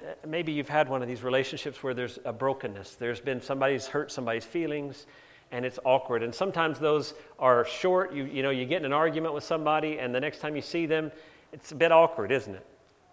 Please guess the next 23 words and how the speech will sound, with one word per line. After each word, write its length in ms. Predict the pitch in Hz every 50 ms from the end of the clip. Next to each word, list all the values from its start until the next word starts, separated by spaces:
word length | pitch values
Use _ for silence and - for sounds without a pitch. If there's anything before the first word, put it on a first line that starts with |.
| _ _ - - - _
Sometimes 500 | - - 190 190 180 185 175 160 151 131
those 240 | 151 165 165 151 135
go 180 | - 165 165
on 180 | 156 156 160 156
for 160 | - - 160 160
years. 360 | 160 170 170 151 127 110 104
I 100 | 135 127
heard 140 | 135 147 143
a 40 |
story 500 | - - - 170 156 156 147 143 143 147 -
this 240 | 135 147 143 - -
week 200 | 165 156 143 -
about 320 | 135 120 123 127 123 -
two 140 | - - 156
sisters 460 | - - - 165 - - - 123 110
who 120 | - 143 131
hadn't 280 | 120 143 156 143 143
spoken 420 | - - - 185 170 180 - 127 107
for 120 | - 131
twenty 320 | - - 170 175 160 160 160
years 300 | 156 143 131 117 107 117
and 140 | 113 104 -
finally 440 | - 147 151 151 147 143 143 123